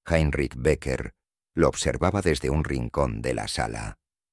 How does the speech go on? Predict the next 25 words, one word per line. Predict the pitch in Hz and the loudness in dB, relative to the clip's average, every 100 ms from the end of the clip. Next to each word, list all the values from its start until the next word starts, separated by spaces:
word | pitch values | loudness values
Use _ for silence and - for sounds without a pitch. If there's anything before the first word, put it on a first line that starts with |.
| _ _ _ _ | _ _ _ _
Becker | - 78 73 76 | 2 2 4 2
era | 78 71 60 | 2 2 0
joven, | - 78 64 60 57 57 53 _ _ - | 2 2 2 0 -2 -6 -8 _ _ -6
nervioso | 62 - 67 82 - 67 62 | -6 -2 2 2 2 -2 -2
por | - 67 58 | -2 -2 0
naturaleza, | 65 57 62 60 69 73 - 58 52 - _ _ - | -4 -4 -4 -2 0 0 -2 -8 -8 -14 _ _ -2
y | 95 | 2
desde | 82 82 | 4 4
que | - | 4
habían | 76 107 | 2 4
iniciado | 113 76 - 85 71 | 2 2 2 2 2
el | 60 | 0
viaje, | 55 67 80 - 58 57 - _ _ | 0 2 2 0 -8 -8 -12 _ _
sus | - 87 | -2 -2
supersticiones | - 78 78 65 - - 80 67 58 60 | 0 0 0 -2 -6 -2 0 0 -2 -2
no | 80 78 | 0 2
habían | 78 78 | 2 2
hecho | 73 73 69 | 2 0 -2
más | 62 78 62 57 | 0 0 0 -4
que | - 64 | -4 -4
intensificarse. | 60 58 - 60 57 73 58 62 - 76 - - - 50 50 _ _ _ _ _ _ _ _ | -4 -6 -6 -6 -6 -6 -6 -8 -2 -2 0 -4 -8 -8 -12 _ _ _ _ _ _ _ _
Ya | - 80 | 0 2
no | 76 | 2
dormía | 62 57 69 76 | 0 0 0 0
bien. | 62 53 64 55 52 52 | 0 -2 -2 -4 -6 -10